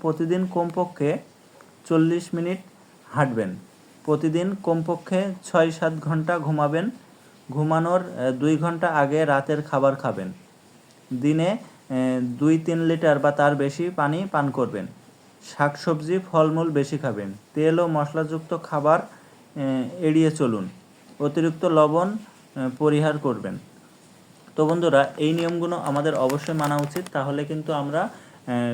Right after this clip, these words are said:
সবসময় সুস্থ থাকতে পারি। আর এই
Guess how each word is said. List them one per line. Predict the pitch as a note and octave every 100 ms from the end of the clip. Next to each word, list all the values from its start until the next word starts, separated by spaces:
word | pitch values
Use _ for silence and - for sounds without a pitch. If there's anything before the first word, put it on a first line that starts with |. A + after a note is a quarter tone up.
| A2+ -
সবসময় | - C#3 - E3
সুস্থ | E3 F3+ E3 F#3
থাকতে | F3+ D3+ C#3
পারি। | G#2+ F#2+ - - - - - - - - -
আর | A#2 A2+ F#2 -
এই | C#3 D3+